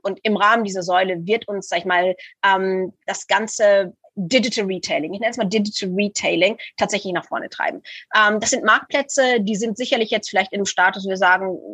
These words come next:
wir haben die Partner identifiziert, wir, äh, haben oder arbeiten mit den wichtigsten Partnern zusammen. Ähm, einige werden in den nächsten Jahren noch dazukommen. Ähm, unser Marktplatz, äh, wird sich weiter ausbreiten. Aber natürlich denken wir darüber nach, was gibt es für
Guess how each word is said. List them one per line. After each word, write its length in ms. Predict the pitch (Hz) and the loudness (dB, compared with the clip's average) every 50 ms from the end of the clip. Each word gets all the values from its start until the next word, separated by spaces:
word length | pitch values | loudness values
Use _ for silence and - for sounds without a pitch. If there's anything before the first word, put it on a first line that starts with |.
| 101 131 190 | -10 -8 -6
wir 100 | 196 190 | -4 -2
haben 120 | 202 202 | 0 0
die 40 | 190 | -2
Partner 300 | 190 - 190 - 202 196 | 0 0 -2 0 0 -2
identifiziert, 760 | 185 185 185 202 190 190 185 - - 202 190 185 185 185 180 202 | -2 -2 -2 -2 -6 -10 -10 -8 -4 0 2 4 4 4 2 -2
wir, 520 | 175 180 196 190 185 185 185 185 180 - - 90 | -6 -4 2 2 4 4 4 2 0 -4 -4 -2
äh, 200 | 92 131 135 160 - 139 - - | -2 -2 -2 -2 -4 -4 0 0
haben 240 | 220 226 208 196 165 - | 0 0 0 -2 -4 -4
oder 260 | 190 190 180 - - | 0 0 0 0 2
arbeiten 360 | - 196 202 220 196 - 202 | 0 2 2 2 2 0 -2
mit 140 | 202 185 202 | -4 -4 -4
den 100 | 190 185 | -4 -6
wichtigsten 320 | 202 - - 196 - 196 - | -6 -8 -10 -10 -12 -8 -2
Partnern 280 | 196 185 165 196 190 | -2 -2 -2 -2 -6
zusammen. 380 | - 190 180 190 185 202 208 202 202 - - - - _ - | -6 -4 0 0 2 2 0 -2 -6 -10 -14 -14 -6 _ 2
Ähm, 300 | 208 202 196 202 196 196 - | 2 4 2 2 0 -2 -2
einige 320 | - 196 208 202 185 180 185 | -2 -2 -2 -2 -2 0 0
werden 220 | 190 190 196 196 | 0 0 0 -2
in 80 | 190 190 | -4 -4
den 80 | 185 | -4
nächsten 320 | 185 190 185 - 196 190 185 | -6 -6 -8 -6 -4 0 2
Jahren 180 | 180 175 185 | 2 2 2
noch 120 | 185 180 - | 0 -4 -4
dazukommen. 760 | - 170 - - - 220 214 - - 220 196 196 196 196 - - - - - - _ _ | -6 -8 -6 -4 -4 -4 -4 0 0 0 2 2 0 -2 -4 -10 -14 -14 -16 -18 _ _
Ähm, 600 | 220 214 208 202 202 196 196 196 196 190 190 190 190 185 165 - _ | 2 4 4 4 2 2 2 2 2 2 0 0 0 -2 -4 -4 _
unser 280 | - 247 247 240 233 | 2 2 4 4 4
Marktplatz, 580 | 208 208 196 208 - - 220 196 190 - - - | 4 4 2 2 0 0 -2 -2 -2 -2 -4 -2
äh, 240 | 196 180 190 185 185 | 0 0 0 0 -2
wird 100 | 202 196 | -6 -10
sich 140 | 208 190 190 | -8 -2 -2
weiter 260 | 180 185 196 - - | 0 0 2 0 0
ausbreiten. 400 | 190 190 - - 180 185 190 - | -2 -2 0 0 0 0 2 0
Aber 140 | 196 214 233 | -2 -2 -2
natürlich 460 | 247 240 - 349 269 - - - _ | -4 -4 -2 -4 -4 -4 -8 -12 _
denken 240 | - 208 208 180 214 | -2 -2 0 0 2
wir 80 | 214 214 | 0 2
darüber 200 | 196 185 190 185 | 2 2 2 2
nach, 280 | 185 180 202 226 - - | 2 2 2 2 0 -4
was 140 | 208 - | -10 -6
gibt 180 | - 254 - - | -6 -8 -6 -6
es 100 | 220 - | -10 -2
für 120 | - 214 | -2 -2